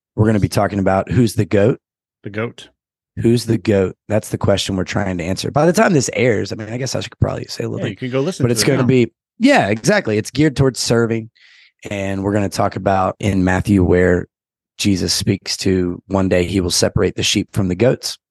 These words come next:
Speaker 2: Mm.
Speaker 1: and how what culture's telling us is we all wanna be the goats. We always wanna, we wanna be the greatest at something,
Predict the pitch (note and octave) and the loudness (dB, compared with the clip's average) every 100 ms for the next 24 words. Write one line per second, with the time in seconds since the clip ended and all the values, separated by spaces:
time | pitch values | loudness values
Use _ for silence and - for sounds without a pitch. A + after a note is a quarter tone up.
0 | - G#2+ A2+ G2 G2+ - - G2 F#2 F2+ | -12 -4 -4 -4 -10 -14 -4 -2 0 0
1 | G2+ G2 F#2+ E2+ F2 _ _ - A2 - | 2 2 2 -2 -8 _ _ -4 -4 0
2 | A2 - G2 - G2 F#2 F#2 G2+ F#2 A#2+ | -2 0 -2 0 0 0 -2 -2 2 4
3 | C#3 D3+ D3+ D#3+ D3+ E3+ G#3 - - A2+ | 4 2 2 2 0 0 0 0 0 0
4 | B2 A#2+ A#2 - B2 A#2+ B2 A#2+ A#2 G2 | 0 -4 -6 -4 -2 2 2 2 0 -2
5 | G2 A2+ B2 B2 A#2 - A2 - - C#3 | -2 0 2 2 0 -2 -6 -4 -2 0
6 | C3+ - - | 0 -2 -8